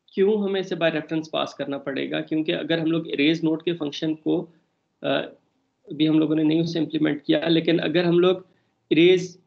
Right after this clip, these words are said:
अ, अ, erase node के function को, अ, pointer pass, pointer by reference pass नहीं करते, तो जो address पॉइंटर में पड़ा हुआ है वो उसके receiving pointer के अंदर जो है erase note का function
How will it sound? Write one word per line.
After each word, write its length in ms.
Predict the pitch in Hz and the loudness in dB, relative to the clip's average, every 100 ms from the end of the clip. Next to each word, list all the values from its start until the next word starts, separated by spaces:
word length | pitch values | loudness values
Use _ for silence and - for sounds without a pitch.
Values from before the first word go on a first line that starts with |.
| _ | _
अ, 40 | 160 | -10
अ, 800 | 143 143 143 - _ _ 147 139 | -8 -8 -8 -10 _ _ -14 -8
erase 360 | 151 151 170 160 | 2 4 4 2
node 240 | 151 165 | 0 0
के 60 | 180 | -2
function 380 | 160 147 156 | -2 -4 -4
को, 240 | 151 165 202 - _ _ _ _ - | -2 -2 -4 -8 _ _ _ _ -14
अ, 60 | 160 | -6
pointer 560 | 143 139 151 143 147 170 | -6 -2 2 2 2 0
pass, 640 | 156 160 - - - _ _ _ _ _ - - - | 0 0 -2 -12 -20 _ _ _ _ _ -16 -8 -6
pointer 400 | 160 156 151 170 | -2 0 0 0
by 120 | 165 | 0
reference 420 | 135 131 175 175 | -2 -2 -4 -4
pass 340 | - 151 160 - | -2 -2 -2 -4
नहीं 320 | 139 127 220 | -4 -2 -2
करते, 520 | - 143 - 165 240 - _ _ _ - | 0 -4 -4 -6 -6 -10 _ _ _ 0
तो 340 | 190 - - _ - | 0 -2 -12 _ -16
जो 500 | 147 - 160 190 214 | -14 -2 4 6 6
address 760 | 170 151 - 160 180 - - _ _ _ _ _ _ - | 0 -6 -2 0 -2 -6 -18 _ _ _ _ _ _ -6
पॉइंटर 360 | 147 151 202 | 0 0 0
में 140 | 220 - | -2 -4
पड़ा 220 | 180 175 | -4 -4
हुआ 160 | 175 | -4
है 180 | 196 302 - | -6 -8 -6
वो 400 | 165 196 208 - 196 | -2 -2 -2 -8 -10
उसके 280 | 170 - | -4 0
receiving 420 | 170 156 156 180 175 | 0 2 4 4 4
pointer 280 | 175 160 | 0 -2
के 80 | 165 | -2
अंदर 180 | 165 156 | -2 -2
जो 180 | 156 156 | -4 -4
है 180 | 151 143 | -4 0
erase 280 | 147 156 | 0 2
note 160 | 151 151 | 0 -2
का 60 | 170 | -6
function 380 | 151 151 180 | -8 -6 -6